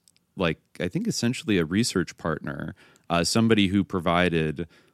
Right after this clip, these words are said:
a lot of, like, raw research into all these criminal networks. And I know just in brief conversations I've had with him, like, on Twitter, I mean, that guy really knows his shit. Like, I mean, he's up on Liberia shit.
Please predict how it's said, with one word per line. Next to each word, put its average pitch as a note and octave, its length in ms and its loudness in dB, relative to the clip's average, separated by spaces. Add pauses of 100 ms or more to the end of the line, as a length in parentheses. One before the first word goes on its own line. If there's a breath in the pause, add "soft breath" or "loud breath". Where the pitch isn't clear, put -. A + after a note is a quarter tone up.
a G2 80 0
lot G2 380 6
of, E2 100 -2
like, E2+ 380 0
raw E2+ 480 2
research E2 760 -2
into E2 360 0
all E2 200 -4
these D#2+ 200 -4
criminal F2 360 -4
networks. D#2+ 500 -4
And F#2 100 0
I F#2 80 2
know E2+ 380 -2 (120)
just - 300 -4
in D#2+ 220 -2
brief F2 440 -4 (540 loud breath)
conversations E2+ 680 0
I've D#2+ 120 -4
had D2 180 -4
with D2+ 140 -12
him, D#2 180 -6
like, D2+ 220 -8
on D2 140 -6
Twitter, D#2 580 -2 (340 soft breath)
I F2 80 -2
mean, F2+ 140 2
that G#2 140 2
guy A2 100 2
really E2+ 480 -2
knows D2 300 -4
his - 120 -6
shit. - 320 -6 (260)
Like, D#2+ 300 -2
I - 60 -2
mean, E2+ 140 -2
he's A2+ 260 0
up F#2+ 160 -2
on D#2+ 120 -2
Liberia F2+ 600 0
shit. F#2+ 380 -2